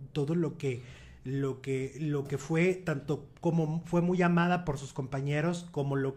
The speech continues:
su misma historia maravillosa. Hoy en la mañana Javier Poza entrevistó a Juan Osorio y Juan Osorio dijo que tal vez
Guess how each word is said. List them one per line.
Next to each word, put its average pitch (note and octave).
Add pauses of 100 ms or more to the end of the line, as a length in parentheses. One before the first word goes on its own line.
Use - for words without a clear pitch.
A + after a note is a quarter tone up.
(240)
su -
misma E3
historia D#3+
maravillosa. D3 (600)
Hoy F3+
en G3+
la F#3
mañana D#3+
Javier D3+
Poza F#3+
entrevistó C#3+
a D#3
Juan D#3
Osorio F3+
y D3+
Juan D#3
Osorio D#3+
dijo D3
que C3
tal C#3
vez E3